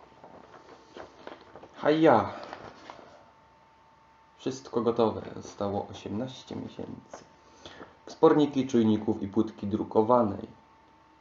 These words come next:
A, czy to jest płytka drukowana?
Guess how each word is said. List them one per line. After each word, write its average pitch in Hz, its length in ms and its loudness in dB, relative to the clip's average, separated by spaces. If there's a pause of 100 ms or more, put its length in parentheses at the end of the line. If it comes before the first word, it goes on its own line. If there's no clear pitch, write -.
(1400)
A, 98 320 -2 (1300)
czy 107 100 -14
to - 80 -18
jest 104 160 -4
płytka 127 340 2
drukowana? 110 760 0